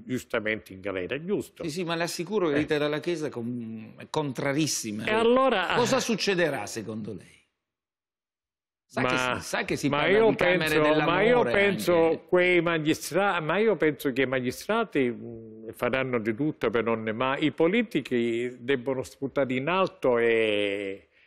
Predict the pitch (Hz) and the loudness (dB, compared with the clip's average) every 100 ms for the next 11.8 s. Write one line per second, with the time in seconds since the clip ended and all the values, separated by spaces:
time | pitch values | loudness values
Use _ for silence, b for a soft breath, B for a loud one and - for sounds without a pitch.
0 | b b 110 107 101 98 98 b b _ | b b -2 2 2 -2 -6 b b _
1 | _ - 113 156 170 170 151 185 160 160 | _ -12 -2 2 4 2 2 0 2 0
2 | 147 160 160 170 113 - 104 95 - _ | 0 -2 0 0 0 0 -2 -4 -8 _
3 | - 113 - 117 104 101 98 104 101 101 | -8 -8 -4 -4 0 0 -2 -4 -4 -2
4 | 101 98 98 98 90 b b b 127 160 | -2 -4 -4 -4 -6 b b b -6 -2
5 | 269 262 - _ _ _ _ _ _ 139 | 0 -2 -4 _ _ _ _ _ _ 0
6 | 156 160 151 151 151 147 135 147 160 233 | 2 2 2 2 2 2 2 0 0 0
7 | 254 175 131 123 127 131 127 131 131 127 | 0 0 0 0 0 0 0 -2 0 0
8 | 127 123 131 208 233 160 120 - 120 - | 2 0 0 0 2 2 0 -2 -4 -4
9 | 120 - - - 143 127 - 107 117 117 | -8 -10 -8 0 0 0 -6 -4 -2 0
10 | 110 98 98 87 82 76 76 80 _ _ | -2 -2 -4 -6 -8 -14 -16 -20 _ _
11 | _ _ _ - 113 - 113 - | _ _ _ -10 -6 -2 -2 -4